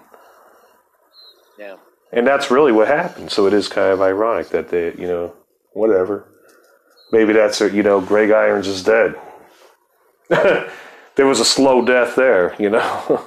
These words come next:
Speaker 2: <laughs>
Speaker 1: Right, right. <laughs>
Speaker 2: What he hit, he got hit by a bus looking the wrong way across the street, you know, in Thailand or some shit.
Speaker 1: Oh, shit.
Speaker 2: Yeah, you know, but
Speaker 1: I
Speaker 2: to,
Speaker 1: didn't know that.
Speaker 2: to me,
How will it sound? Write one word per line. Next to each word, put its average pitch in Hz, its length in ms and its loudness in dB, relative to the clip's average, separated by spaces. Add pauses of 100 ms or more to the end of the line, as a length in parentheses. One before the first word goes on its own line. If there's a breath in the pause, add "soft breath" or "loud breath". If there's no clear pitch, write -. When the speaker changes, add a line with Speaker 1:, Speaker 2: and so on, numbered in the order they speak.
Speaker 2:
<laughs> - 180 -20
Speaker 1:
Right, 110 260 -12
right. 110 680 -14
<laughs> - 0 -
Speaker 2:
What 123 140 4
he 113 160 4
hit, 120 240 0
he 120 80 0
got 110 200 2
hit 107 160 2
by 107 140 4
a 104 100 4
bus 117 360 2
looking 92 240 -2
the 95 40 0
wrong 98 320 0
way 101 260 2
across 82 360 -4
the - 60 -16
street, 95 340 -6
you 90 80 -12
know, 87 240 -4
in 82 140 -10
Thailand 92 500 -2
or 76 80 -10
some 76 260 -12
shit. - 320 -12 (840 loud breath)
Speaker 1:
Oh, 101 140 -16
shit. - 260 -16 (180)
Speaker 2:
Yeah, 127 120 -2
you 139 160 4
know, 120 100 4
but 117 240 -2 (160)
Speaker 1:
I - 60 -14
Speaker 2:
to, 120 100 -6
Speaker 1:
didn't 113 140 -4 (100)
know 87 220 -18
that. - 100 -20
Speaker 2:
to 135 120 -2
me, 127 680 0